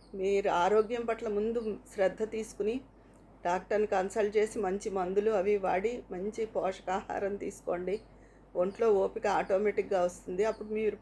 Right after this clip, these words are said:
పనిని మీరు చక్కగా చేసుకోగలుగుతారు. మీకు ఇంట్లో ఏదైనా చికాకులు ఉండి అలా డల్ అయిపోతే మీ వాళ్ళతో చెప్పి, మీ భర్తతోనో పిల్లలతోనో అలా ఉండద్దు, ఇలా ఉండండి అని నచ్చ చెప్పుకుని మీకు అనుకూలంగా పనులు చేసుకోండి.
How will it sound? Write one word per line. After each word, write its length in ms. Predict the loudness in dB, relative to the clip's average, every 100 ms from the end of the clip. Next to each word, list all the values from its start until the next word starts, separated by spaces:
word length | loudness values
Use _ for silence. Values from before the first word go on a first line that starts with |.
| -4
పనిని 320 | 0 0 0
మీరు 340 | -2 -2 -4
చక్కగా 300 | -6 -2 0 0 -2
చేసుకోగలుగుతారు. 920 | -2 -2 -4 -4 -8 -8 -8 -10 -10 -20 -20 -20 -20 -6
మీకు 180 | -2 -2
ఇంట్లో 300 | -2 2 4
ఏదైనా 240 | 4 2 -2
చికాకులు 760 | -6 0 0 0 0 0 0
ఉండి 720 | 0 0 0 0 0 0 -2 0
అలా 540 | 2 4 6 4 4
డల్ 320 | 4 4 6 8
అయిపోతే 560 | 6 4 0 2 0 -2 -20 -20 -10 -2
మీ 140 | 0
వాళ్ళతో 460 | 2 2 0 0 0
చెప్పి, 420 | 2 0 -2 -2
మీ 140 | 0
భర్తతోనో 640 | -2 -4 -6 -4 -2 0 -2
పిల్లలతోనో 680 | -2 0 0 0 -2 -2
అలా 240 | 0 0 0
ఉండద్దు, 600 | -2 -2 -2 0 2 4
ఇలా 200 | 2 0
ఉండండి 460 | -2 -4 -2 0
అని 180 | 0 -2
నచ్చ 320 | -4 -6 -6
చెప్పుకుని 540 | -6 -6 -6 -6 -4 -6 -10 -20 -20 -8
మీకు 180 | -6 -2
అనుకూలంగా 580 | 0 2 2 2 0 -2
పనులు 360 | -2 -2 -2 0
చేసుకోండి. 520 | 0 -2 -2 -4 -4